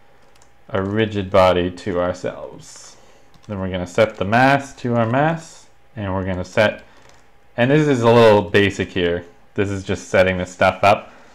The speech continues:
It's a particle manager that's really gonna get some coroutines and some more complicated stuff in it. Uh, what we can do though, for now,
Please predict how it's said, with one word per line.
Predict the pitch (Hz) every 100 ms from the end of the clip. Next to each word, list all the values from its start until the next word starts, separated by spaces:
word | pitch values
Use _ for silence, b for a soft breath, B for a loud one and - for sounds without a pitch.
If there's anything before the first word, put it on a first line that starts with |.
| b b -
It's | 107 107 120
a | 107 101 95 -
particle | 123 120 110 107
manager | 98 101 101 90 90
that's | 87 87 101
really | 92 90
gonna | 95 90
get | 90 -
some | 95 95
coroutines | 117 113 117 113 120 113 113 107
and | 98 90
some | 92 87 87
more | 98 98
complicated | 101 87 80 95 98 92 87
stuff | - 98 95
in | 92
it. | 82 - - b b b b b b b _ - - - -
Uh, | 110 110
what | 123 190
we | 175
can | 147 127
do | 123 139
though, | 117 98 90 95
for | - 101
now, | 104 107 92 95 107